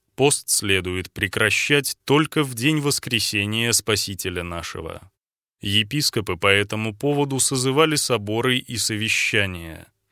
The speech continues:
Все единодушно постановили и письменно сообщили это церковное решение всем верующим.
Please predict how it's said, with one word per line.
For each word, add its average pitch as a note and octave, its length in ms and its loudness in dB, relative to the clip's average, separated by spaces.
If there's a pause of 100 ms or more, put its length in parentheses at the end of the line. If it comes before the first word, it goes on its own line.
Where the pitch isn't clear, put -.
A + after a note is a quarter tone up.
Все - 360 2
единодушно A2 920 -2
постановили G#2+ 960 -2 (440)
и A2 120 0
письменно G2+ 640 0
сообщили G2 840 0
это G2 280 0
церковное G2 720 0
решение F#2+ 580 -2
всем F#2+ 340 -2
верующим. F#2+ 960 -4